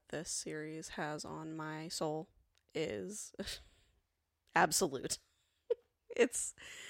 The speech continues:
it's insane. Um, I am so far down the rabbit hole of this series that I, I cannot get out of it. I have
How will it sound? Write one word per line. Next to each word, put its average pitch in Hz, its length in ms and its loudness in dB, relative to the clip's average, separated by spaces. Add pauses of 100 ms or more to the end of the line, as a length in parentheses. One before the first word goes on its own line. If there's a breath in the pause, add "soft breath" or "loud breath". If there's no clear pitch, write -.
(380 loud breath)
it's 208 200 4
insane. 170 760 0
Um, - 460 0
I 180 100 -2
am 156 240 0
so 147 540 2
far 175 480 -4
down 165 680 -4
the 156 140 -4
rabbit 151 360 -2
hole 147 440 -2
of 151 560 -6 (840)
this 175 240 0
series 147 540 -2
that 139 260 -4
I, 143 220 -4 (220)
I - 200 -6 (260)
cannot - 320 -4
get - 100 -4
out - 160 2
of 92 100 -4
it. 98 260 -2
I - 300 -2 (140)
have - 280 -4